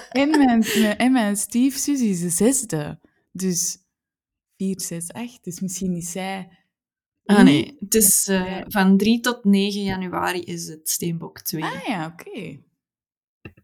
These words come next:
Speaker 1: Ah.
Speaker 2: Maar ja, misschien, ehm, dat komt subiet nog, hè, maar misschien stonden de andere planeten gewoon anders, hè, toen.
Speaker 1: Ah, ja, ja.
Speaker 2: Waardoor,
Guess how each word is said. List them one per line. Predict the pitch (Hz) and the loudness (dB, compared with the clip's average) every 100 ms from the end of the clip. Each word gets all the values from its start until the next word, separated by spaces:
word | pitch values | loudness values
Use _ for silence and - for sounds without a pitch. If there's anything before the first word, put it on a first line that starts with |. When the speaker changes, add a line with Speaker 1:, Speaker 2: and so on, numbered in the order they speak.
| - - | -20 -12
Speaker 1:
Ah. | - - _ _ _ _ _ _ - - - - | -12 -12 _ _ _ _ _ _ -14 -12 -12 0
Speaker 2:
Maar | 180 | 4
ja, | 220 202 | 6 6
misschien, | 202 - 220 220 220 - _ _ | 6 4 4 2 2 -4 _ _
ehm, | - 180 175 | 0 2 2
dat | 170 180 | 0 0
komt | 196 202 | 2 4
subiet | - 202 226 | 4 2 0
nog, | 214 196 | 2 2
hè, | 185 262 | 2 2
maar | 214 190 | 4 2
misschien | 190 - 214 | 2 2 2
stonden | 196 202 196 180 | 2 2 2 2
de | 170 | 0
andere | - 208 269 277 269 | 2 4 4 2 -2
planeten | 208 196 185 190 185 | 0 2 2 0 -2
gewoon | 175 185 190 185 | -4 -4 -4 -2
anders, | 180 180 175 170 | -6 -8 -6 -2
hè, | 185 254 - | 0 -2 -4
toen. | 214 254 277 - - | -10 -8 -10 -16 -8
Speaker 1:
Ah, | 294 294 | -8 -6
ja, | 311 | -8
ja. | 302 311 294 | -8 0 4
Speaker 2:
Waardoor, | 202 190 190 185 180 | 4 4 0 0 -2